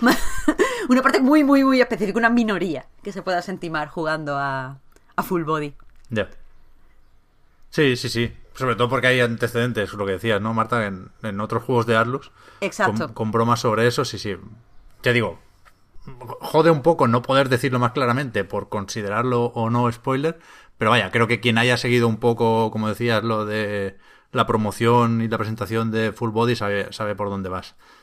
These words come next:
Speaker 2: Sí, sí. Pero y-, uf, es que no tengo claro que, que pudiera haber sido peor, ¿eh? Pero bueno.
Speaker 1: <laughs>
Speaker 2: Creo que es de,
Speaker 1: Bueno.
Speaker 2: creo que es material de Spoilercast, ciertamente,
Speaker 1: Spoiler
Speaker 2: ciertamente.
Speaker 1: Cast, sí. Ya,
Speaker 2: Sí,
Speaker 1: ya
Speaker 2: sí,
Speaker 1: le
Speaker 2: sí.
Speaker 1: daremos en septiembre.
Speaker 2: N-, no sé hasta qué punto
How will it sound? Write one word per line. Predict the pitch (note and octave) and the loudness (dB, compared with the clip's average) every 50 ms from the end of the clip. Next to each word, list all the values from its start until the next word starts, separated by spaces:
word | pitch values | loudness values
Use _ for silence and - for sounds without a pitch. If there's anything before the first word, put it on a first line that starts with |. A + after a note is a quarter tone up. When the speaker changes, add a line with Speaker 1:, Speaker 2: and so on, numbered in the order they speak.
| _ _ _ | _ _ _
Speaker 2:
Sí, | - - A2+ | -6 -4 -4
sí. | - A2+ G#2 - - - - - - - - _ _ _ _ | -4 -6 -10 -14 -20 -20 -20 -20 -20 -20 -20 _ _ _ _
Pero | D#3 D3+ D3 | 4 4 4
y-, | C#3+ C3 - - - - - - | 2 0 -8 -14 -20 -20 -20 -10
uf, | - - - - - | -8 6 10 12 12
es | - - | 12 10
que | - - F3 | 6 4 0
no | E3 E3 | 0 0
tengo | - E3 C3 A2+ - | 0 0 0 0 0
claro | C#3 D#3 D#3 A#2+ | 0 0 0 -2
que, | - A#2+ A2+ A2 A2 - _ _ _ _ _ _ _ _ _ _ _ _ _ _ _ _ _ _ | 0 0 0 0 -2 -4 _ _ _ _ _ _ _ _ _ _ _ _ _ _ _ _ _ _
que | - - C#3 A#2 | -2 -2 -2 -2
pudiera | - C3 A#2+ G2 A2+ C3 B2+ | 0 -4 0 0 0 0 0
haber | A#2+ A2+ G#2 | 0 -2 -2
sido | - - A#2+ A2 | -2 -4 -4 -2
peor, | - G#2+ A2 G2+ F#2 - | 0 0 -2 0 -2 -4
¿eh? | - - - _ _ | -8 -12 -20 _ _
Pero | - A2+ | -4 -2
bueno. | B2 C3 F#2+ - - _ _ _ _ _ - | -2 -2 -2 -6 -12 _ _ _ _ _ -6
Speaker 1:
<laughs> | - B3 G#3+ G#3 - D#4+ E4 - C4+ - - D4 - - - C4+ - | -4 -4 -4 2 2 2 2 2 -2 2 2 0 0 0 -6 -6 0
Speaker 2:
Creo | - D#3+ F3+ F3+ | 4 4 4 6
que | F#3+ | 6
es | E3+ D3 | 4 6
de, | D#3 E3 | 4 4
Speaker 1:
Bueno. | - A3+ G#3+ | 4 2 2
Speaker 2:
creo | E3 D3+ E3+ | 4 4 6
que | D#3 E3 | 6 4
es | C#3+ | 4
material | D3 D3 B2+ C3 A#2+ B2+ A#2+ A2+ | 4 2 2 2 2 4 4 2
de | A2 | 0
Spoilercast, | - - A2 F#2 F2 F2 - E2+ - - - _ - | 0 -2 -4 -4 -4 -8 -12 -14 -16 -18 -20 _ -20
ciertamente, | - - - A2+ G#2+ G#2 F2+ F2 F2 - - | -14 -6 -4 -2 -2 -2 -4 -6 -10 -12 -6
Speaker 1:
Spoiler | - - - - | -6 -4 0 0
Speaker 2:
ciertamente. | A#3+ A#3 A#3+ G3+ E3+ - | 0 0 2 -2 -4 -4
Speaker 1:
Cast, | - D#3 E3 - | -4 -4 -4 -4
sí. | - A#3 G#3 F3 - - _ _ _ _ _ _ | -2 -2 -2 -2 -4 -10 _ _ _ _ _ _
Ya, | - F#3 G3+ G3+ | 0 2 2 2
Speaker 2:
Sí, | G3+ G#3 | 2 0
Speaker 1:
ya | G#3 A3+ | 2 2
Speaker 2:
sí, | G#3+ | 2
Speaker 1:
le | A3 | 4
Speaker 2:
sí. | A#3+ | 4
Speaker 1:
daremos | A3 F#3+ E3 D#3 D3+ D#3 D3+ | 2 2 2 -2 -6 -8 -8
en | D#3+ | -8
septiembre. | D#3 F3+ D#3+ - F3 D#3 D#3 D3+ D#3+ D#3+ C#3+ _ _ _ _ _ _ _ _ _ _ _ C#3 | -10 -10 -10 -8 -8 -8 -8 -8 -12 -14 -14 _ _ _ _ _ _ _ _ _ _ _ -6
Speaker 2:
N-, | C#3 D3 C#3+ C#3 | -6 -6 -4 -2
no | C#3 C#3 C3+ | -2 0 2
sé | - A#3 | 2 2
hasta | G3+ - - C#3 A2+ | 0 2 0 -2 -2
qué | A2 G2+ | -2 0
punto | G#2+ B2 A#2 A2 - A#2+ A2+ G#2 G2 F#2 F2+ | 0 0 0 0 2 2 2 2 0 -2 -6